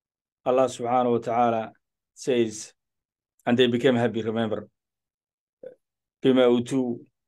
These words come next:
uh, whatever Allah gave them, they became so happy. Then Allah says, subhanahu wa ta'ala, "أخذناهم بغتة," and then we seize them suddenly. Do you see that?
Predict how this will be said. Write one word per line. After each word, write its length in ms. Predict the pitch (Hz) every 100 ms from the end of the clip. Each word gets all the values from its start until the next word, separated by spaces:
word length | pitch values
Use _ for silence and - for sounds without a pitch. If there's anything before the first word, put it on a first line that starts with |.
| -
uh, 760 | 123 127 127 135 123 113 107 - -
whatever 280 | 131 139 131
Allah 260 | 131 127
gave 220 | 120 139
them, 220 | 135 143 131
they 100 | 120
became 320 | 117 131 117
so 180 | 127 120
happy. 320 | 113 101 98 _ _ _ -
Then 140 | 123
Allah 200 | 123 120
says, 240 | 113 123 117
subhanahu 240 | 117 127
wa 60 | 120
ta'ala, 380 | 117 123 131 - _ _ _ _ -
"أخذناهم 1040 | 117 147 135 135 139 147 156 151 160 160
بغتة," 680 | 143 139 - 127 110 110 101 - _ -
and 140 | 123
then 220 | 123 123
we 100 | 120
seize 340 | 117 - 151 123
them 360 | 160 170 175 - _ _
suddenly. 540 | - 143 117 107 98 101 _ _ _ _ _ _ _ _ _ _ _ _ _ _ _ _ -
Do 60 |
you 60 | 117
see 200 | - 123
that? 240 | 120 123